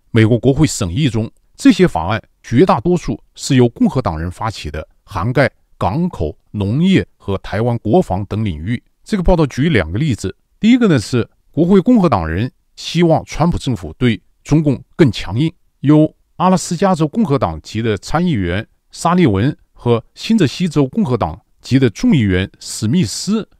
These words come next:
他们联合发起了一项立法，就要求中国政府为其糟糕的人权记录负责，就在人权领域啊，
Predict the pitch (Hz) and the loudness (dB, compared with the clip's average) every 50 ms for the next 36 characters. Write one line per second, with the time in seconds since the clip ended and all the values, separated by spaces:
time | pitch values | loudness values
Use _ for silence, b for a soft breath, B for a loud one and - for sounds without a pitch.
0 | _ _ - - - 175 180 170 147 131 156 214 247 - - - 110 107 - - | _ _ -8 -2 0 2 4 4 4 4 4 4 2 0 -2 -2 -2 -2 -2 -2
1 | _ _ _ _ - - 160 160 151 - - 104 104 107 127 123 - 143 120 135 | _ _ _ _ -6 -4 -2 -2 -2 -2 -2 -4 -4 -4 -4 -4 -2 -2 -2 0
2 | 175 180 180 - - 82 - - _ _ _ _ - 165 165 180 196 226 240 - | 0 -2 -2 -2 -4 -12 -12 -14 _ _ _ _ -2 0 2 2 4 2 2 0
3 | - - 117 117 113 - - - 233 247 196 151 - - 240 214 104 107 104 120 | -2 -4 -4 -4 -4 -6 -4 -2 0 2 2 2 2 2 0 -2 0 -2 -2 -2
4 | 139 123 - - 101 95 - - 160 185 196 170 170 165 143 120 101 90 95 123 | -2 -2 -2 -4 -6 -6 -4 -2 -2 -2 0 0 0 0 2 2 2 2 2 2
5 | 190 196 - - 98 98 98 - - 175 135 110 98 87 - - 117 - - 85 | 2 0 0 -2 -6 -6 -6 -4 -2 -2 -2 -2 -2 -6 -8 -10 -10 -10 -10 -12
6 | 76 - _ _ _ _ _ - 139 131 127 117 104 127 180 226 247 - - 123 | -12 -14 _ _ _ _ _ -6 -2 0 0 2 2 2 2 2 2 0 -2 -4
7 | 120 123 113 87 78 82 104 135 120 92 - | -2 -2 -4 -6 -6 -6 -4 -4 -4 -4 -4